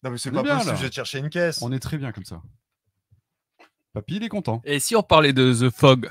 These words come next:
Speaker 1: Ah, bah
Speaker 2: Si on
Speaker 1: oui.
Speaker 2: parlait de The Fog et pas de Mondo.
Speaker 1: Tadadam. T'as vu le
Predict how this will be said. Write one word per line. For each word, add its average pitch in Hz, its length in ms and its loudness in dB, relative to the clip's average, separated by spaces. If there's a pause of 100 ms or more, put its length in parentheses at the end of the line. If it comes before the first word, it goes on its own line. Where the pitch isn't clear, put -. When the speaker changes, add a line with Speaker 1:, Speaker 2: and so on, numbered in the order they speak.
(100)
Speaker 1:
Ah, 135 120 0
bah - 0 -
Speaker 2:
Si 123 120 -4
on 143 40 0
Speaker 1:
oui. - 80 -2
Speaker 2:
parlait 147 180 -2
de 123 120 -6
The 120 60 -10
Fog 135 220 -6
et 107 80 -10
pas 120 120 -12
de 113 60 -6
Mondo. 113 260 -6
Speaker 1:
Tadadam. 127 680 -12 (1300)
T'as 95 100 -20
vu 131 160 -18
le 127 380 -12